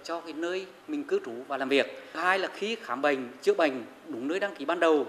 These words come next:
ghi trên thẻ hoặc là theo tuyến chuyên môn kỹ thuật được cơ quan bảo hiểm thanh toán theo các cái mức. Thứ nhất là quỹ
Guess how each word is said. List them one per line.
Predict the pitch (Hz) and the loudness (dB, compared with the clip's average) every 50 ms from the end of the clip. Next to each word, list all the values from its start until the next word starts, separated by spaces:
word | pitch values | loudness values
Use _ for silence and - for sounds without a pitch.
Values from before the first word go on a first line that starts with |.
| - 131 | -4 -6
ghi | 156 180 | -8 -6
trên | - 202 190 | -6 -8 -6
thẻ | - 156 143 117 92 - - - - - - - - - | -2 0 0 0 0 -4 -8 -16 -20 -20 -20 -20 -20 0
hoặc | - 156 143 - - - - | 2 4 4 4 0 -6 -6
là | 151 139 | -6 -6
theo | - 160 190 | -4 -6 -6
tuyến | 185 143 127 110 | -4 -4 -4 -4
chuyên | - 190 180 | -2 -4 -4
môn | 190 190 156 | -4 -6 -6
kỹ | 151 135 | -8 -2
thuật | 135 143 123 - - - | 0 0 0 0 -4 -8
được | 147 127 - - | -8 -8 -6 -8
cơ | 175 170 | -8 -6
quan | 175 185 175 160 | -4 -4 -4 -4
bảo | 139 113 | -6 -6
hiểm | 113 117 104 | -6 -10 -12
thanh | - 160 170 | -12 -12 -12
toán | 151 127 107 104 110 110 - | -10 -8 -8 -8 -8 -10 -10
theo | - 156 165 180 - | -6 -6 -6 -4 -4
các | - - | -6 -8
cái | - 147 156 | -6 -4 -4
mức. | 202 - - - - - - - - - - - - - - - - | -4 -4 -6 -12 -20 -20 -20 -20 -20 -20 -16 -14 -12 -12 -12 -10 -6
Thứ | - 190 | -2 2
nhất | 190 208 208 - - | 4 4 4 4 0
là | 170 160 | -4 -4
quỹ | 151 - - 196 220 | -4 -4 -4 -6 -6